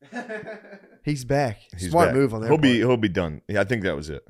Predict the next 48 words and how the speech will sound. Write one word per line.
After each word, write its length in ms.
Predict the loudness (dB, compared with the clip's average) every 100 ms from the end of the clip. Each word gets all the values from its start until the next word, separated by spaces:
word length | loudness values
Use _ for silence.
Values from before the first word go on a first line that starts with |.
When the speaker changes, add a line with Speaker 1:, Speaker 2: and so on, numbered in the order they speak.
| _ _ _ _ _ _
Speaker 2:
I 140 | 0 2
wish 280 | 4 2 0
some, 140 | -4
like, 160 | -4 -6
Indian 420 | -6 -4 -4 -4
billionaire 500 | -4 -4 -4 -6 -8
would 160 | -8
buy 220 | -8 -8 -8
the 100 | -8
W 260 | -10 -10
W 280 | -10 -10 -10
E. 200 | -10 -12 -16 _ _ _ _ _ _ _ _ _ _ _ _ _ _
Just 160 | -14 -6
make 180 | -6 -4
them 140 | -2
all 120 | 0
Speaker 3:
Yeah. 100 | -2
Speaker 2:
dance 340 | -4 -6 -8 -12
and 100 | -10
stuff 260 | -8 -8
together. 400 | -6 -6 -4 -6 -10 -18 -20 -6
Speaker 3:
I 60 | 0
mean, 100 | 4
they 100 | 4
basically, 520 | 4 2 0 -6 -6 -10 -6
it's 220 | -6 -2
not 220 | 0 0
far 260 | 0 0 -2
off. 280 | -4 -14 _
Speaker 2:
Really? 460 | -10 -4 -2 -2 -2
Speaker 3:
The 100 | 0
whole 180 | 4 4
point 320 | 2 0 2
of 80 | 4
the, 140 | 2 2
like, 260 | 0 -2
it's 160 | -2 -2
like 140 | -2
a 100 | -2 -6 -14 -16
twenty 380 | -8 -2 -2 0
minute 280 | 0 0
intro 420 | -2 -4 -2 -2 0
every 220 | -2 -4
time. 380 | -4 -4 -6 -10 _ _ _ _
Somebody 340 | -8 -2 0 0
coming 280 | -2 -2 -2
out 180 | -2
dancing. 580 | -2 -4 -4 -6 -6 -8